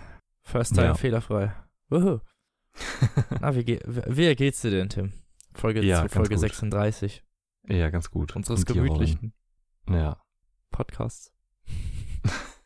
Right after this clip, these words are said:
Speaker 2: Ja, was hast du denn so in letzter Zeit gemacht?
Speaker 1: Oh, das, was ich immer mache, ne? Nein, ich hab ein bisschen die Sonne, als sie da war, genossen. Die war ja dann leider doch schnell wieder weg.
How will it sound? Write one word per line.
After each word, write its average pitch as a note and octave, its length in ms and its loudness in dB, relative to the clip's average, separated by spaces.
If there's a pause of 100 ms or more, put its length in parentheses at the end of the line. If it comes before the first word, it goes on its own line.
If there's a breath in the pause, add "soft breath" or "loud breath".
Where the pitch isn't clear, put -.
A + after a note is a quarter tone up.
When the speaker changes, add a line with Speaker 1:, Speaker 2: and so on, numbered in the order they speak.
(1200 loud breath)
Speaker 2:
Ja, E2+ 260 2 (320)
was C3+ 240 2
hast - 300 -2
du G#2 100 0
denn E2 420 2 (280)
so E2 400 -2 (140)
in G2+ 100 0
letzter E2 280 0
Zeit - 180 -4
gemacht? - 420 -4 (1300 loud breath)
Speaker 1:
Oh, B2 260 2 (500 loud breath)
das, A#2+ 220 -4
was A2+ 100 0
ich - 80 -2
immer A#2+ 180 2
mache, G#2+ 240 -2
ne? A#2 220 -2
Nein, A2 300 -2 (420 loud breath)
ich - 100 -8
hab - 100 -2
ein A2 60 -2
bisschen A2+ 460 0 (300)
die A#2 100 -4
Sonne, B2 260 4
als A#2 220 2
sie A#2+ 80 -4
da A2 220 4
war, B2 180 4
genossen. D3 580 0 (420)
Die G2+ 80 -2
war G#2 120 4
ja A2 100 4
dann G#2+ 180 -2
leider G#2+ 340 0
doch A2 160 -2
schnell A2 320 -2
wieder G#2+ 180 -2
weg. - 260 -4